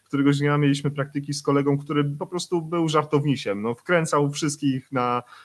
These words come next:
po prostu na sto procent i opowiedział taki scenariusz, który się w ogóle nie wydarzył.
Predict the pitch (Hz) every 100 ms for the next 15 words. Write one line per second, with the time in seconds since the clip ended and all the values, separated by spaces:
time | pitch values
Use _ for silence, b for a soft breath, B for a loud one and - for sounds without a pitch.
0 | b - 135 139 131 123 - 127 123 110
1 | 123 120 143 143 151 156 156 214 - -
2 | 143 127 143 147 170 170 196 277 233 170
3 | 135 123 110 104 107 139